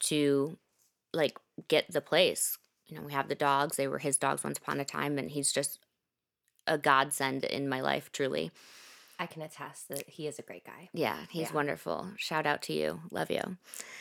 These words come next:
Speaker 1: And
Speaker 2: But was, so Dick was okay, though, with your ex helping fund your
Speaker 1: Now
Speaker 2: guys'
Speaker 1: he,
Speaker 2: deposit?
Speaker 1: now he was. This specific ex, at some point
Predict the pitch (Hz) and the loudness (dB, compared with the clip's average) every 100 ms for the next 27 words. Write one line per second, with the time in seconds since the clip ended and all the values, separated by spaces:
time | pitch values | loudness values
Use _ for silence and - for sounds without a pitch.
0 | - - _ _ _ 185 175 170 165 160 | -16 -18 _ _ _ 4 8 10 10 8
1 | 165 156 - _ _ _ _ - 196 - | 6 0 -6 _ _ _ _ -2 -2 0
2 | 180 - - _ - - 175 170 165 185 | -2 -2 -12 _ -6 -2 -2 -2 -4 -4
3 | 165 - 160 156 147 147 151 196 208 202 | -4 -6 -8 -6 -4 -2 0 2 0 -2
4 | 165 156 151 151 139 143 147 151 - - | -6 -6 -4 -2 -2 -2 -2 -2 -6 -14
5 | - - _ _ _ _ - 151 151 151 | -14 -20 _ _ _ _ -4 -2 -2 -6
6 | 147 - 151 147 151 160 - _ _ _ | -6 -2 -2 -2 -4 -10 -16 _ _ _
7 | _ _ _ - 208 170 175 247 254 240 | _ _ _ -2 6 8 10 10 8 4
8 | - - - - 220 214 208 247 285 269 | 2 -2 -2 6 8 10 10 8 6 4
9 | 190 160 170 185 - - - 190 220 285 | 6 6 4 0 -8 -20 -4 4 6 6
10 | - 339 - 233 247 247 - 175 202 - | 4 2 4 4 4 2 4 4 4 2
11 | - - - - - _ _ _ _ _ | -2 -4 -20 -20 -20 _ _ _ _ _
12 | _ _ - 180 220 - 220 247 254 254 | _ _ 2 4 6 6 6 4 6 6
13 | 247 | 6